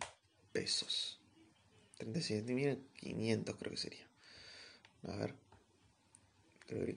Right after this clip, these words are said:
no, treinta y siete mil ochocientos. Ahí está. No, ochocientos. No, de, igual era el mismo, la misma cantidad casi. Más de seiscientos dólares un teléfono que cuesta en torno a los trescientos. Cuesta la mitad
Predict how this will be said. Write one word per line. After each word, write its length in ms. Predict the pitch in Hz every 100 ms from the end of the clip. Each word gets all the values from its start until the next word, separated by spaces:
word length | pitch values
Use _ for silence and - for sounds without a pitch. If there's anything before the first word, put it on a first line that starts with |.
| -
no, 200 | 110 110
treinta 300 | - 104 104
y 40 | 104
siete 220 | 113 110
mil 340 | 120 139 - - _ _ - -
ochocientos. 760 | 104 - 98 104 98 - - -
Ahí 80 |
está. 200 | 110 - - _ - _ - - - - -
No, 240 | - -
ochocientos. 580 | - 110 110 104 98 - - - - - - -
No, 200 | 190 120
de, 280 | - 135 - -
igual 340 | 139 165 165 147
era 160 | 143 143
el 100 | 139
mismo, 480 | 143 135 131 - - _ - -
la 200 | 110 117
misma 260 | 143 143
cantidad 340 | 123 113 131 110
casi. 340 | 98 - - - - - - - - - - - - - - -
Más 220 | 160 202
de 100 | 202
seiscientos 640 | - 151 - 202 208 185
dólares 420 | 180 196 170 165
un 180 | 190 214
teléfono 560 | 170 165 190 - 180 147
que 120 | 127
cuesta 640 | - 165 165 - 180 - - - - -
en 200 | 127 135
torno 440 | 165 180 180 175 -
a 80 |
los 180 | 131 135 - -
trescientos. 640 | 120 120 - 165 147 110 -
Cuesta 400 | 156 - 156 -
la 220 | 123 120
mitad 600 | 123 123 - 151 147